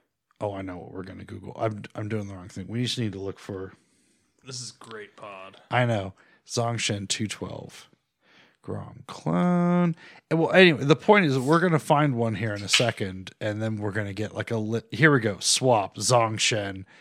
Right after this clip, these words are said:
Speaker 1: See, here we go. Two twelve C C versus the one ninety, right? Here's, here's two dudes that have each done, like, one's got the original one ninety and one's got the two twelve. And look, they're,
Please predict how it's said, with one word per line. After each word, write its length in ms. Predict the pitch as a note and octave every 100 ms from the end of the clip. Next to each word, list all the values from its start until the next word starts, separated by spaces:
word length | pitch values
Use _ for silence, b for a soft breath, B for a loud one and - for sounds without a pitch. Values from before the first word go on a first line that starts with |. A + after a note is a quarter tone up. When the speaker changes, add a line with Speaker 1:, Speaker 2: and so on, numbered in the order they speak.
| b b
Speaker 1:
See, 380 | - C3+ C3
here 240 | B2 - C#3+
we 100 | C#3
go. 300 | A#2+ G#2+ G#2 B B _
Two 200 | - F#3
twelve 420 | - E3+ D#3 C#3
C 260 | - - D3
C 220 | - C#3
versus 420 | A#2 C#3 C3 C3
the 100 | B2+
one 340 | A#2+ C3 C3 B2+
ninety, 400 | B2+ C3 G#2+ F#2+
right? 240 | A2 B2+ B B B
Here's, 320 | G3+ A3 -
here's 240 | E3+ A3+
two 240 | - - A3+
dudes 320 | G3+ F#3+ C#3
that 180 | E3 D#3
have 240 | D#3 C#3 -
each 360 | E3 E3 -
done, 320 | C3 D#3 D3+ B2+
like, 160 | C3+
one's 260 | C3+ D#3+ D#3+
got 180 | E3+ -
the 100 | D3
original 460 | C3 C#3+ C3+ D3+
one 200 | B2+ C3+
ninety 420 | C3+ B2 B2+ B2+ B2
and 220 | C3 C3
one's 160 | C3+
got 140 | A#2+ A#2+
the 80 | C3
two 240 | - C3
twelve. 380 | - D3 A#2+ -
And 180 | D3 D#3
look, 220 | G3 - B B B B
they're, 360 | B2+ G3 G3+ -